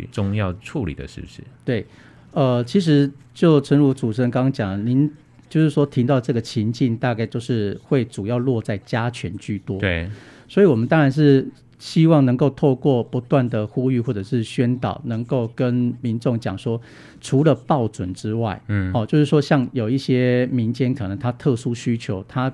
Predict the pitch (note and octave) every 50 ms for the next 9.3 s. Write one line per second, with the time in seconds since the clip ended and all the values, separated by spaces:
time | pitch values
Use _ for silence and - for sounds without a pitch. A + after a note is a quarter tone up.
0 | - - D3+ C#3 A#2+ - - C3 B2+ A#2+ B2 - D#3+ C3+ A#2 A2+ - - G2 -
1 | - - - - - - - - - - - - C#3+ B2+ A#2 G#2+ - - - C3
2 | - - C#3+ - - C3 C3+ C3+ - - A2 G#2 - - A2+ A2+ A#2 - C3 B2
3 | A#2+ C3+ A#2+ A#2 A#2 - B2 G#2+ - A2+ F#2+ F#2+ - - A2+ G#2+ A2+ A#2+ A2+ F#2
4 | A2+ - - - F#2+ F2 E2 F2 C#3+ D#3+ - D#3 B2+ - D#3 D3 C#3 C3 - C3
5 | A#2+ A2+ - C#3+ B2+ A#2 A#2 B2+ A2 A2 - B2+ A#2+ A#2+ A2+ A#2 G2 G#2 G#2+ A2
6 | - F#2+ - - _ _ - C#3 C#3 C#3 C3 C3 C3+ B2+ A2 G2+ - - A#2 G2+
7 | F#2+ F#2+ A#2+ A2+ F#2+ - - - - - - - - - - - - - - -
8 | _ - - C3+ A#2 G2+ - - E3+ F#3 - B2+ A2+ B2 C3 C3+ B2 A#2 - -
9 | G2+ G2+ A2 A2 G2